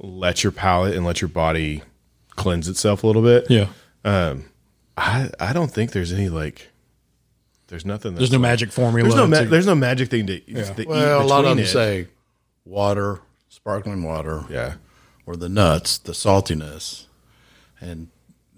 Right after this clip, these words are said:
Speaker 3: maybe that cleanses it, maybe it doesn't.
Speaker 1: Yeah.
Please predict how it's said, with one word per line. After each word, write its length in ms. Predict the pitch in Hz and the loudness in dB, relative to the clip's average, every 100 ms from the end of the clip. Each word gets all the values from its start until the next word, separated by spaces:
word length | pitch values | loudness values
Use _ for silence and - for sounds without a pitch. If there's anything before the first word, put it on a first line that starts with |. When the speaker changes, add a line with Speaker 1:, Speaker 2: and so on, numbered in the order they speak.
| - _ _ | -20 _ _
Speaker 3:
maybe 240 | 113 120 104 | -6 -2 -2
that 180 | 104 98 | -4 -8
cleanses 480 | 117 120 113 107 | -10 -12 -14 -16
it, 180 | 113 107 | -18 -12
maybe 300 | 113 110 98 | -4 -2 -2
it 120 | 87 | -6
doesn't. 460 | 98 143 131 85 92 | 0 0 2 -2 -2
Speaker 1:
Yeah. 420 | 113 101 80 82 | 0 2 0 -4